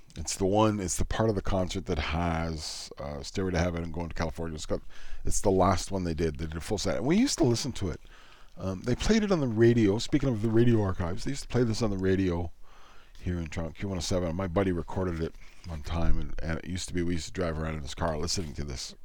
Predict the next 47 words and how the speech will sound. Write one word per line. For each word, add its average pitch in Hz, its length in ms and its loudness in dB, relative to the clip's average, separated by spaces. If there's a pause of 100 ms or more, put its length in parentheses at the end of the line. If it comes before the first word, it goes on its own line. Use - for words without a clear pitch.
this 69 160 -6
concert. - 400 -4 (440)
So 101 120 -2
when 101 140 2
I 104 60 2
did 107 220 4
find 120 340 4
the 98 60 0
bootleg 85 420 2
of 78 120 -4
it, 73 80 -4
I 71 140 -2 (300)
had 90 160 -4
to - 60 -6
get 85 120 -4
my - 80 -6
hands 85 220 -4
on 85 100 -4
it, - 140 -12
even 131 260 0
though 110 140 0
they 98 100 0
had 90 160 -2
released 87 340 -4
it 82 140 -4
publicly. - 420 10 (760)
But, 80 200 -4
uh, - 80 -4
almost 170 260 4
as 120 80 -4
much 113 220 2
as - 20 2
anything 113 280 4
to 76 100 -6
get 85 160 0
the, 78 220 -4 (280)
the, 82 220 -4 (300)
the, 82 340 -4
uh, 65 160 -6 (600)
Whole 104 160 -2
Lot 87 140 0
of 80 60 -6
Love 92 220 -4
medley, 78 460 -4 (840)
um, 67 360 -14 (100)
in, 85 260 -4 (120)
intact. - 880 0